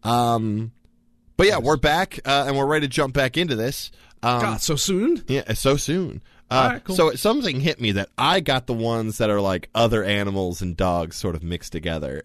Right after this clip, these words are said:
Speaker 1: which I really love. Uh, 'cause now we're
Speaker 2: <laughs>
Speaker 1: talking about the dog mole.
Speaker 2: Dog mole.
Speaker 1: Dog mole. The, this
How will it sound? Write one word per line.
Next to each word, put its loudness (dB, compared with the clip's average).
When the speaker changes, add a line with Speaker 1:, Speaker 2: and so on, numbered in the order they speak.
Speaker 1:
which -2
I 0
really -2
love. -10
Uh, 4
'cause 0
now 2
we're 2
Speaker 2:
<laughs> 0
Speaker 1:
talking 0
about -2
the -8
dog 0
mole. -12
Speaker 2:
Dog 0
mole. 0
Speaker 1:
Dog 2
mole. 0
The, 2
this 0